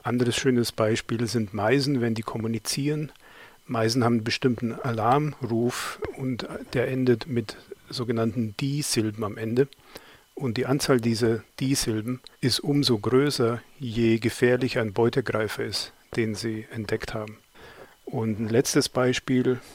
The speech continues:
soziale Interaktionen zwischen Tieren, die typischerweise ihr Territorium verteidigen müssen.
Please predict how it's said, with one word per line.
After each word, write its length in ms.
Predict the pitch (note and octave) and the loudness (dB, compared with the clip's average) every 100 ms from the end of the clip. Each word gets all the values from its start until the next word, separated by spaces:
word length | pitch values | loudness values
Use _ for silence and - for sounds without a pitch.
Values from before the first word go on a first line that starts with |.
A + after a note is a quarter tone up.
| G#3+ - | -12 -6
soziale 540 | - - A#2 A2+ C#3 | -4 -2 0 2 0
Interaktionen 800 | A#2+ A#2+ - - A#2+ B2+ C3+ B2+ - | -2 -2 -4 -2 2 4 2 0 -6
zwischen 400 | - B2+ C#3 A#2+ | -4 -2 0 -2
Tieren, 420 | - C3+ C#3+ B2+ | -2 2 2 2
die 240 | A2+ A2 | 0 -2
typischerweise 720 | A2 A#2+ A#2+ - A2 A2+ G#2+ A#2 | -2 -6 -6 -2 0 0 -2 -4
ihr 100 | G#2 | -4
Territorium 840 | B2+ A2+ - C3 C#3 C3 B2 A#2+ - - | -2 -2 2 2 4 4 2 -2 -8 -8
verteidigen 640 | - A2+ - A2+ A#2 A#2 | -2 -2 -2 -2 0 0
müssen. 420 | A#2 - A#2 A2 | 0 -2 -4 -6